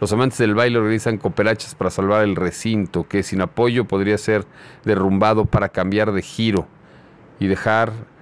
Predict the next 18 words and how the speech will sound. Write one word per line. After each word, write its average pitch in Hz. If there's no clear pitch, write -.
solo 123
en 117
el 104
recuerdo 110
el 107
lema: 107
"Quien 107
no 113
conoce 110
el 95
Salón 104
Los 98
Ángeles 98
no 95
conoce, 90
no 101
conoce 95
México". 80